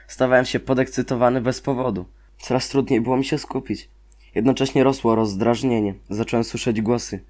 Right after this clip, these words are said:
"Pizza z ananasem jest pyszna". "Co?" "E, okej", pomyślałem. "Jeśli mam wytrwać, to przyda się wsparcie". Zapytałem kolegę z pracy, czy nie miałby nic przeciwko, gdybym zadzwonił do niego, gdy najdzie mnie ochota na masturbację.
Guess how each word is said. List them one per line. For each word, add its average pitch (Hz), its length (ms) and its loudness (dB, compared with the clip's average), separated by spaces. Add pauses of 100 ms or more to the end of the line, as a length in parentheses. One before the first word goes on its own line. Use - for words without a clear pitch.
(380)
"Pizza - 340 -18
z - 100 -14
ananasem - 640 -18
jest - 300 -18
pyszna". - 460 -14 (760)
"Co?" - 460 -2 (600)
"E, 90 220 0
okej", 110 500 2 (340)
pomyślałem. 98 440 -2 (460)
"Jeśli 127 220 -4
mam 139 180 4
wytrwać, 120 560 0
to 120 100 -2
przyda 117 260 0
się - 140 -6
wsparcie". 117 560 2 (420)
Zapytałem 165 440 4
kolegę 156 280 4
z 160 60 -6
pracy, 139 340 2
czy 127 120 -4
nie 123 120 4
miałby 120 260 2
nic 123 180 -2
przeciwko, 120 420 -2
gdybym 110 200 2
zadzwonił 113 420 -2
do 110 100 2
niego, 110 240 0
gdy 107 140 -2
najdzie 110 280 2
mnie 110 180 0
ochota 113 300 -2
na 104 100 0
masturbację. 117 640 0